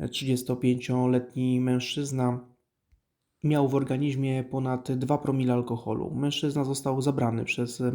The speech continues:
zespół ratownictwa medycznego do szpitala na obserwację.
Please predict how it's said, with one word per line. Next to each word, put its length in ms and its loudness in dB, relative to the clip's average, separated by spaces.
zespół 580 0
ratownictwa 520 2
medycznego 680 2
do 180 2
szpitala 400 0
na 100 2
obserwację. 640 -4